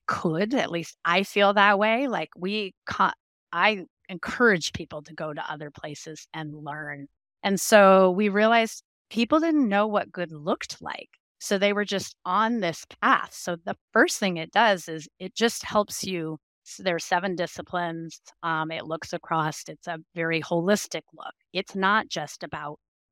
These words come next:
prefab and bringing manufacturing methods to how you do prefab. It considers how we design.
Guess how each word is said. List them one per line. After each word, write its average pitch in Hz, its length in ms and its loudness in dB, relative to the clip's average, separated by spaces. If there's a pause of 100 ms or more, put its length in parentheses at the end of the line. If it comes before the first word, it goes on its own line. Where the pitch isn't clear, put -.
(200)
prefab 160 600 0
and 170 120 -16
bringing 160 320 -10
manufacturing 160 840 0
methods 160 480 -8
to 175 80 -2
how 156 160 -4
you 151 160 -12
do 151 160 -14
prefab. - 540 -8 (460)
It 196 220 -12
considers 180 640 -4
how 180 180 6
we 208 120 0
design. 240 540 0